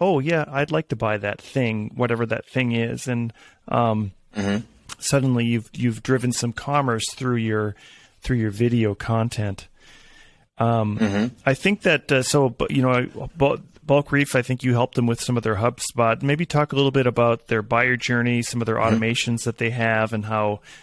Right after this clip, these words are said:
Speaker 1: other merchants could be helping to automate some of those things that are happening when clients come to their store.
Speaker 2: Yeah.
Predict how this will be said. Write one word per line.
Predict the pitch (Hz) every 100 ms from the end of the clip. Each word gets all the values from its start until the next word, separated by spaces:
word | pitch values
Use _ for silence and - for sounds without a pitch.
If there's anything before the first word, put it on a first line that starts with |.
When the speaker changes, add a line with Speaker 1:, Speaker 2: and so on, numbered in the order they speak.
| -
Speaker 1:
other | 127 127
merchants | 120 123 - 117 -
could | - 120 110 113 -
be | 123 117 -
helping | - - 143 139 120
to | 113 -
automate | 120 120 117 117
some | - 117
of |
those | 113 110
things | - 117 117
that | 107
are | 107
happening | 113 117 120 113
when | 110 107
clients | 113 - 117 113 -
come | - 120 131
to | 120
their | 107 101 - - -
store. | - 117 101 95 - - - - - - - - - - - - _ _ _ - _
Speaker 2:
Yeah. | 139 117